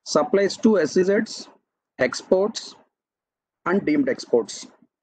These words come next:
B two supply, B two C supplies are not covered now. And if you report, I R P will be rejecting it. Then the process we have already seen, it will be, it will continue, the taxpayers will continue to create their invoices in their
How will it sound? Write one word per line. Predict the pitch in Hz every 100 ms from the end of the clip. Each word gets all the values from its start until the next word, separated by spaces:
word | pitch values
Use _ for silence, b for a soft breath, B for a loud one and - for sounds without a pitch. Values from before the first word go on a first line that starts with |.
| - 143
B | 220
two | 240
supply, | 233 208 - 208 208 165
B | 185
two | 220
C | 202 220
supplies | 202 180 180 185 220 - -
are | 156
not | 151 143 151 -
covered | 151 160
now. | 151 160 277 - _ _ _ _ _ _ _ -
And | 165
if | 165 180
you |
report, | 156 160 - 214 254 - -
I | 147 156
R | 170
P | 170
will | 165 156
be | 185 294 -
rejecting | 143 131 139 135 113
it. | 104 - - _ _ _ _ _ _ _ _ _ _ _ _ _ _ _ _ _ _ _ _ _ _ _ _ _ _ _ _
Then | 175 180
the | 190
process | - 180 214 - 240 - - -
we | 175
have | 180 175
already | 180 196
seen, | 180 190 202 269 -
it | 165 175
will |
be, | 165 170
it | 156
will | 165
continue, | 143 170 214 202
the | 156 151 151
taxpayers | 147 156 - 190 -
will | 180
continue | 156 160 196 208 202
to | 202
create | 180 180 180
their | 170 175 165
invoices | 160 165 165 160 170 -
in | 151
their | 156